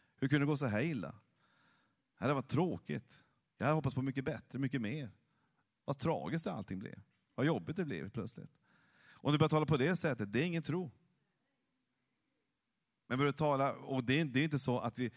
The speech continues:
vi flyr från verkligheten. Men vi måste koppla in Gudsperspektivet.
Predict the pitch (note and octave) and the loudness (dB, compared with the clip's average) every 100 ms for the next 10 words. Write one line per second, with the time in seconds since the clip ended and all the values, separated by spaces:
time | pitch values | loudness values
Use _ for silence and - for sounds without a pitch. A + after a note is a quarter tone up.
0 | - - A#2+ F3 B2+ G#2 G#2 D#3+ C#3+ - | -12 -6 -6 -2 0 0 0 0 -2 -4
1 | D3 F#3 F#3 - - - _ _ _ _ | -4 -4 -6 -10 -18 -20 _ _ _ _
2 | _ _ _ _ _ _ _ _ A#2+ D3+ | _ _ _ _ _ _ _ _ 0 2
3 | D3+ - - - D3 C#3+ D#3+ - C3 - | 0 0 -2 0 -4 0 -2 0 -4 -4
4 | A2+ D#3 C#3 - - - | -10 -8 -10 -14 -20 -20